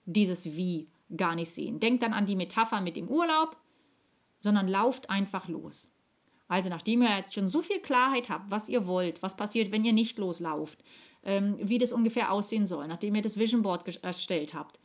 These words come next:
jetzt lauft einfach los. Jetzt macht einfach den nächsten logischen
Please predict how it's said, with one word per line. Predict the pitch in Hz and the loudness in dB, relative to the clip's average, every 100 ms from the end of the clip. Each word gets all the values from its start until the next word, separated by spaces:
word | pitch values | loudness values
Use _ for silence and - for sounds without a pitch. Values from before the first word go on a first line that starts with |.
| _ - | _ -4
jetzt | 226 | 0
lauft | 277 339 | 0 0
einfach | 320 330 330 | 0 -2 0
los. | 370 - - - _ - - - | 0 0 -4 -10 _ -20 -12 -2
Jetzt | 220 | 4
macht | 240 - | 4 4
einfach | 254 320 - 339 | 0 0 0 0
den | 285 262 | 4 6
nächsten | 262 330 403 - - 370 370 285 262 | 6 4 0 0 -2 -2 -2 2 4
logischen | 269 294 302 302 294 294 | 4 4 2 2 2 2